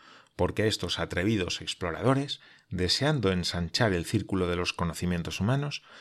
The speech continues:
atravesaron audazmente el espacio y se jugaron la vida en la más sorprendente tentativa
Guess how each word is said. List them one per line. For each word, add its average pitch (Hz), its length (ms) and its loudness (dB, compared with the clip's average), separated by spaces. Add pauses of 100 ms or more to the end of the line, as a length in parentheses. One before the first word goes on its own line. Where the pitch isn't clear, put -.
(160)
atravesaron 90 720 2
audazmente 110 640 2
el 87 60 2
espacio - 560 -4 (320)
y 107 80 2
se 101 120 4
jugaron 131 400 4
la 110 80 4
vida 131 400 2
en 90 60 2
la 80 100 0
más 104 160 2
sorprendente 95 760 0
tentativa 104 680 0